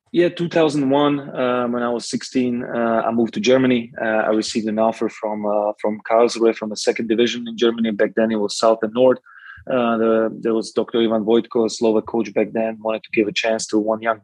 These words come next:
player. And, and I said, "Let's do it." I mean, uh, I knew that, um, yeah, in Slovakia, there's not a lot of chance to, to get higher or, let's say, uh, to, to get better. So I said, uh, we,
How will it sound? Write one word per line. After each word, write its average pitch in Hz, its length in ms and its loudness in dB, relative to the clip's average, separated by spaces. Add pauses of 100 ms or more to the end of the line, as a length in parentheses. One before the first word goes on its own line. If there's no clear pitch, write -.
player. 127 340 4 (520)
And, 113 400 2
and 113 100 0
I 113 60 0
said, 110 280 0 (380)
"Let's 104 220 -4
do 147 140 4
it." 127 180 0
I 110 60 -6
mean, 110 280 -4
uh, 110 320 0
I 113 80 2
knew 117 220 4
that, 110 240 4 (100)
um, 110 560 0 (320)
yeah, 117 220 2 (160)
in - 80 -14
Slovakia, 110 480 -2
there's 107 220 0
not 113 160 -2
a 113 40 2
lot 113 160 2
of 107 100 -4
chance 117 380 -8
to, 107 200 -2
to 110 100 -8
get 110 180 2
higher 110 380 4
or, 104 180 0
let's 110 200 -6
say, 107 280 0
uh, - 100 -4 (120)
to, 107 320 -6
to 107 80 -12
get 104 240 -2
better. 117 280 4 (480)
So 117 240 2
I - 20 4
said, 110 380 2 (120)
uh, 110 240 4
we, 117 140 0